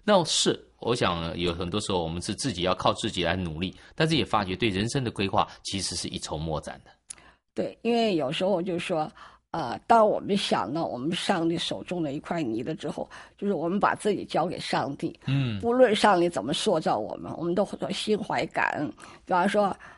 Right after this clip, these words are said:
Speaker 2: 啊，为什么我得这个类风湿？
Speaker 1: 嗯。
Speaker 2: 为什么我病了五十年？
Speaker 1: 是。
Speaker 2: 那我想着这也是上帝所塑造的一部分，
Speaker 1: 嗯，嗯。
Speaker 2: 那我就很能坦然去，呃，
Speaker 1: 是。
Speaker 2: 去面对。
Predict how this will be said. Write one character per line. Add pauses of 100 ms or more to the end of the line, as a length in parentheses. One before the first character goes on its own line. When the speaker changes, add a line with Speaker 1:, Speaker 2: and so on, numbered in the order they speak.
Speaker 2:
啊，
为
什
么
我
得
这
个
类
风
湿？
Speaker 1:
嗯。 (140)
Speaker 2:
为
什
么
我
病
了
五
十
年？
Speaker 1:
是。
Speaker 2:
那
我
想
着
这
也
是
上
帝
所
塑
造
的
一
部
分， (160)
Speaker 1:
嗯，
嗯。
Speaker 2:
那
我
就
很
能
坦
然
去， (140)
呃，
Speaker 1:
是。
Speaker 2:
去
面
对。